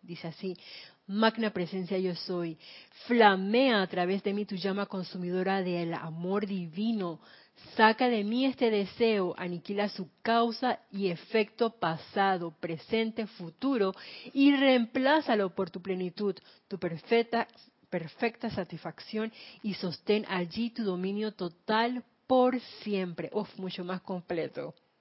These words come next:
Espectacular. ¿Y se dieron cuenta? Causa y efecto, pasado, presente y futuro. Así que eso dije, corta y libera ya. Así que, bueno,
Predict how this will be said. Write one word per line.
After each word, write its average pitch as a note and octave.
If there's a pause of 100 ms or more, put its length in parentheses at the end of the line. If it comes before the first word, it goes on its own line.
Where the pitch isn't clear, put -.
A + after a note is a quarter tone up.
(440)
Espectacular. E3+
¿Y F#3
se G3+
dieron A3+
cuenta? C4 (840)
Causa A#3
y F3+
efecto, F3
pasado, G3+
presente F#3+
y G#3
futuro. F3+
Así E3
que F#3+
eso G3+
dije, G3
corta G3+
y F#3+
libera F#3 (380)
ya. F3 (1900)
Así G3
que, A3+
bueno, D#4